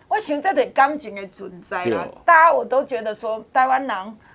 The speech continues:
Speaker 1: 不管伊听收音机、听阮的节目，伊嘛是对我有一个感情。伊毕竟我的节目是靠特色，讲所有这A M的电台，讲我清一色爱伫咧讲政治，而且我真本土。我嘛无爱讲人咧讲嘛，讲伊正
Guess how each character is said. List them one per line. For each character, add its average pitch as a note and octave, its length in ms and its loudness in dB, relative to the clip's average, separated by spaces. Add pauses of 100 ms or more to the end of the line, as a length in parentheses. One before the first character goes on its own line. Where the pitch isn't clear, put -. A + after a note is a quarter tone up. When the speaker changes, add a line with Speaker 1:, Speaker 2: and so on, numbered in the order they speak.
(100)
Speaker 1:
不 D4+ 100 -8
管 E4 160 6
伊 D4+ 60 -6
听 B3 160 -2
收 A#3 320 -12
音 A3+ 140 -12
机、 B3+ 180 -12
听 B3 140 -8
阮 C4 120 -6
的 B3+ 120 -8
节 A#3 120 -4
目， A3 80 -4
伊 A3+ 80 -12
嘛 G#3+ 120 -10
是 F#3+ 100 -18
对 C4 220 -10
我 B3+ 100 2
有 A#3 100 2
一 - 40 -10
个 - 80 -10
感 A3 260 -4
情。 G3+ 160 -12
伊 A3 80 -12
毕 C#4 160 -10
竟 F#3 180 -16
我 A#3+ 140 -4
的 A3 80 0
节 A3+ 140 -10
目 G3+ 160 -6
是 F3+ 280 -14 (760)
靠 - 180 4
特 G#3+ 180 -2
色， G#3 220 -6
讲 B3+ 200 -4
所 D4+ 240 4
有 C#4+ 140 6
这 B3+ 120 4
A C4+ 180 4
M C#4 100 2
的 B3 80 -2
电 F3 220 -8
台， F3+ 100 -4
讲 G3+ 180 -6
我 B3 120 -4
清 A3 260 -12
一 B3 80 -10
色 G#3 160 -12
爱 G3+ 180 0
伫 G3 140 -12
咧 G3+ 140 -10
讲 G#3+ 200 -8
政 G#3+ 220 -14
治， F#3+ 80 -18 (180)
而 F#3+ 80 -12
且 A3+ 140 -8 (360)
我 A3+ 200 -6
真 A#3 240 -10 (560)
本 A3 240 -8
土。 G#3+ 260 0 (280)
我 D#4+ 160 2
嘛 B3+ 120 4
无 A3+ 60 2
爱 B3+ 140 6
讲 D4 260 0
人 A#3+ 120 -2
咧 D4 100 -4
讲 D4+ 200 -4
嘛， G#3+ 160 0
讲 B3 300 -2
伊 A#3+ 60 -12
正 - 240 -8